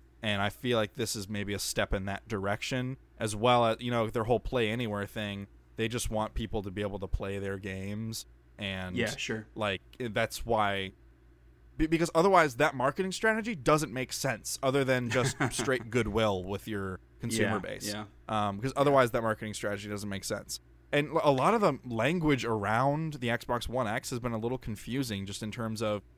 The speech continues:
Speaker 1: whether or not they actually want you to buy this thing. I feel,
Speaker 2: <laughs>
Speaker 1: and, like, even Phil Spencer, like, I've seen some things where it's like, "Yeah, it's probably not for everyone."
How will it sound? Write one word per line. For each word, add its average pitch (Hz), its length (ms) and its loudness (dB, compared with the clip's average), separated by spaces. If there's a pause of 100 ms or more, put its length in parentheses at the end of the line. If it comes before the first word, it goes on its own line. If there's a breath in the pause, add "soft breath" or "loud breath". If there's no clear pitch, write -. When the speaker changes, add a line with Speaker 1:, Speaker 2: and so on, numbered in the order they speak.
(300)
Speaker 1:
whether 123 300 4
or - 20 2
not 127 160 4
they 117 180 2
actually 113 460 2
want 101 380 -2
you 110 100 0
to 107 100 0
buy 104 460 2
this 98 260 -4
thing. 107 360 -8 (280)
I 123 120 2
feel, 175 280 6 (100)
Speaker 2:
<laughs> 135 80 -10
Speaker 1:
and, 160 300 2
like, 170 140 6
even 202 240 2
Phil 185 240 2
Spencer, 135 580 4
like, 117 160 4
I've 117 140 2
seen - 200 -4
some 131 180 -4
things 151 240 -4
where 151 60 4
it's 139 80 2
like, 143 140 -2
"Yeah, 208 220 8
it's 180 100 0
probably 160 220 4
not 135 160 4
for 110 140 -2
everyone." 113 460 -2